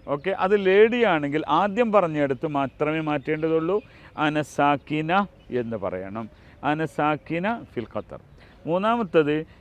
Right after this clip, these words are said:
"എൻ്റെ വർക്ക്, എൻ്റെ ജോബ് അല്ലെങ്കിൽ എൻ്റെ ബിസിനസ് ഖത്തറിലാണ്". ബിസിനസ്സിന് അറബിൽ തിജാറ എന്ന് പറയാം. "തിജാറ ഹഗ്ഗി" എന്നും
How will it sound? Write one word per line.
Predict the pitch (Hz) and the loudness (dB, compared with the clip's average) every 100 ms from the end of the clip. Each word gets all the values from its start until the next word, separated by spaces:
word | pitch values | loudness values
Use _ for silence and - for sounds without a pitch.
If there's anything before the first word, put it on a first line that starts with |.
| - 160 | 0 2
"എൻ്റെ | 185 226 208 165 | 4 4 6 8
വർക്ക്, | 156 156 - - 190 113 92 - 147 151 | 6 4 -2 0 0 0 -6 -16 -4 -2
എൻ്റെ | 165 180 147 | 2 2 2
ജോബ് | 143 170 190 190 196 123 131 | 6 8 6 6 6 4 0
അല്ലെങ്കിൽ | 143 165 175 165 | 0 0 4 4
എൻ്റെ | 165 170 143 | 2 -2 -2
ബിസിനസ് | 156 - 220 190 196 131 | -4 -2 -4 -2 -2 -2
ഖത്തറിലാണ്". | 123 143 135 123 107 104 117 98 - - - - - | 0 2 2 2 0 -2 -6 -8 -16 -20 -20 -20 -8
ബിസിനസ്സിന് | 127 160 202 220 208 202 | -2 0 0 0 0 2
അറബിൽ | 175 160 180 175 - | 2 4 2 -2 -4
തിജാറ | 196 208 214 233 | 0 2 4 4
എന്ന് | 214 139 104 | 4 2 -2
പറയാം. | 87 - - - - - | -4 -8 -14 -20 -18 -4
"തിജാറ | 190 170 202 220 226 214 165 | 2 4 6 6 6 4 4
ഹഗ്ഗി" | 175 156 139 165 196 202 214 226 240 - | 0 0 -6 -4 -2 0 0 -2 -4 -4
എന്നും | 131 123 123 | -2 -2 -6